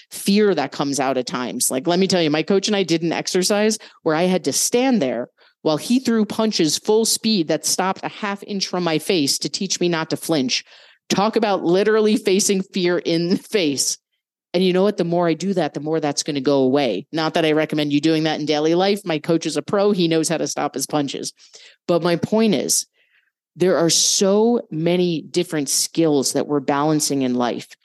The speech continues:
And with those skills comes tension, comes overthinking, comes ruminating, comes all the things we talked about earlier about self-doubt and what ifs. And the more time we can spend in our center, the more time we can spend breathing with our shoulders relaxed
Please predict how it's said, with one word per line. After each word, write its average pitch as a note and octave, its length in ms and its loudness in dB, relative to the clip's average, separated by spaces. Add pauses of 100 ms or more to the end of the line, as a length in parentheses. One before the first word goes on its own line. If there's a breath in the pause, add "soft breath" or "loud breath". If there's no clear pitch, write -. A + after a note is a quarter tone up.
(240 soft breath)
And D3 320 0
with G3 300 2
those D#3+ 260 2
skills D3+ 540 0
comes C#3 340 -4
tension, C#3+ 480 -2
comes C3+ 300 -2
overthinking, D3+ 640 0
comes C3+ 300 -4
ruminating, C#3+ 680 0 (220 loud breath)
comes E3 200 0
all F#3 220 2
the F#3 120 2
things F3+ 220 0
we E3 80 2
talked E3 240 0
about D#3+ 240 0
earlier D#3+ 400 2
about C#3 280 -2
self-doubt D#3+ 840 0
and C#3+ 220 -6
what D3 280 0
ifs. - 500 0 (600 soft breath)
And D#3+ 180 2
the D3+ 60 4
more D#3+ 460 2
time F#3 440 -2
we E3 140 2
can E3 180 -4
spend D3 420 0
in - 120 0
our C3+ 120 0
center, C3 480 -2
the C#3+ 120 -10
more D#3 280 2
time E3+ 280 -4
we D3+ 100 -2
can C#3+ 160 -8
spend C#3 460 -2
breathing D#3 560 0
with A#2+ 180 -2
our E2+ 100 -4
shoulders F3 640 2
relaxed B2+ 500 -2